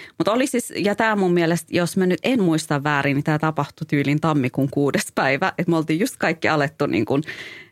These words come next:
fiilistelee, että ihanaa, että uusi vuosi ja <laughs> tiedät sä, uusi presidentti ja tulee, tiedät sä, parempi meininki, niin sit kuudes päivä tapahtuu tää. Niin sit se ei kyllä niin kun mitenkään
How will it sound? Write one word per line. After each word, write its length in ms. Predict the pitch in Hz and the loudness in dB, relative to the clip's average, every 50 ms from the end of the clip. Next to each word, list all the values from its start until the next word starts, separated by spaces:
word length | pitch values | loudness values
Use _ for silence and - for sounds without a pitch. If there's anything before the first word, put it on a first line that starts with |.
| _ - - - | _ -6 -4 0
fiilistelee, 600 | - 247 202 180 147 165 - - 160 151 147 147 | 0 2 2 2 2 0 0 0 0 0 0 0
että 160 | 160 - - | -2 -2 -4
ihanaa, 540 | 294 294 294 285 285 285 285 285 269 269 277 | -2 0 2 2 2 2 2 2 2 2 0
että 200 | - 247 - - | 0 -2 -2 -2
uusi 360 | - 196 202 214 247 - - - | -2 0 0 0 -2 -2 -2 -2
vuosi 520 | 196 196 202 208 214 208 208 - - 202 | 0 0 2 2 0 0 -2 -4 -2 -2
ja 280 | 196 202 196 196 196 - | 0 2 2 0 -2 -2
<laughs> 60 | - | -2
tiedät 420 | 269 262 - - - - - - | -4 -4 -2 -2 -2 -2 -2 -4
sä, 160 | - - - 330 339 - 359 370 - _ - - - - - - | -4 -4 -2 -4 -2 -2 -4 -4 -4 _ -6 -4 -4 -4 -4 -2
uusi 300 | - 294 285 302 - - | 0 0 0 0 -2 -2
presidentti 640 | - - 254 233 269 - 214 220 208 208 - - - 196 | -2 0 0 0 0 0 0 0 0 -2 -2 -2 0 0
ja 120 | 196 190 | 0 0
tulee, 280 | - 190 190 202 202 196 | 0 0 0 0 0 0
tiedät 200 | - 190 190 - | 0 -2 -2 -2
sä, 80 | 196 | -4
parempi 480 | - - 185 180 190 180 180 190 196 196 | -2 0 2 2 2 2 2 2 2 2
meininki, 600 | 160 156 165 160 160 170 170 175 170 - 156 156 | 2 2 2 4 4 2 2 0 0 0 0 0
niin 120 | 143 160 | 0 0
sit 160 | - - 147 _ | -2 -4 -6 _
kuudes 360 | - 170 147 139 - 135 - | -2 0 0 0 0 -2 -2
päivä 300 | - - 104 98 - 101 | -2 -2 0 0 0 -2
tapahtuu 500 | - - - - - 160 160 - 147 135 | -2 -2 -2 0 -2 -2 -2 -2 -4 -4
tää. 200 | - - 147 147 147 | -2 -2 -2 0 0
Niin 120 | 156 165 | 0 0
sit 240 | 175 - 170 147 - | 0 0 -2 -2 0
se 80 | - 180 | 0 -2
ei 100 | 180 175 | 0 0
kyllä 140 | 196 180 | 0 0
niin 80 | 190 185 | 0 0
kun 100 | - 185 | 0 0
mitenkään 480 | 202 190 190 190 180 180 175 170 156 | 0 0 0 0 0 0 0 0 0